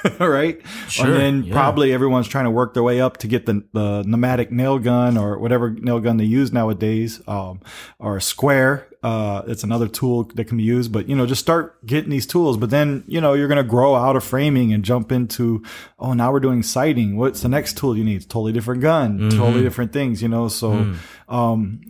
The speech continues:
Speaker 1: uh, how do you carry the tools? You can have all these tools, but, you know, you're gonna have to eventually get a pouch, <laughs> you know?
Speaker 2: Yeah,
Speaker 1: So
Speaker 2: yeah.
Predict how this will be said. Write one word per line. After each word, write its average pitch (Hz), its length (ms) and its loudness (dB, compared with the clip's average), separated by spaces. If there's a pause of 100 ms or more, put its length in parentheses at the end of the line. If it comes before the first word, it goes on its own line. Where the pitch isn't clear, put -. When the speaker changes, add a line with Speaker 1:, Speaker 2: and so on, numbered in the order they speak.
(100)
Speaker 1:
uh, - 460 -8
how 131 220 -2
do 139 80 2
you 151 120 2
carry 180 360 2
the 143 120 2
tools? 107 340 -2
You 135 60 0
can 147 80 2
have 143 120 2
all 139 120 4
these 135 180 -2
tools, 165 360 0
but, 110 420 -4
you 117 100 -6
know, 110 140 -6
you're 127 100 -6
gonna 127 140 -2
have 120 80 -6
to 123 80 -4
eventually 120 460 -4
get 120 140 -4
a 123 60 -4
pouch, - 580 -6 (140)
<laughs> - 140 -12
you 135 100 2
know? 120 100 2
Speaker 2:
Yeah, 151 120 4
Speaker 1:
So 117 240 2
Speaker 2:
yeah. 110 120 -2